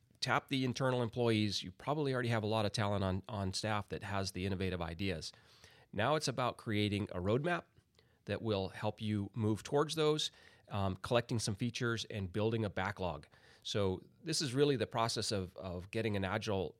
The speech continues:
uh, uh, process started. Um, but really working on what those business objectives are and aligning your ideas to those business objectives.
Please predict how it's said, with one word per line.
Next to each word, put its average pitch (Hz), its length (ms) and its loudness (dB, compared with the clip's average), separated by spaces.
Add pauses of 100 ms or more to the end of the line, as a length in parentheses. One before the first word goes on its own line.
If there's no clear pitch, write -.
uh, 82 220 -8 (260)
uh, 85 280 -12
process 101 360 0
started. 95 400 0 (760)
Um, 98 240 0
but 127 180 -2
really 208 360 0
working 175 360 2
on 156 160 4
what 147 160 4
those 127 160 2
business 135 380 0
objectives 120 480 -2
are 143 320 0
and 104 100 -2
aligning 107 420 2
your 113 140 2
ideas 104 360 0
to - 60 -6
those 113 160 -2
business 113 320 -2
objectives. 117 500 -4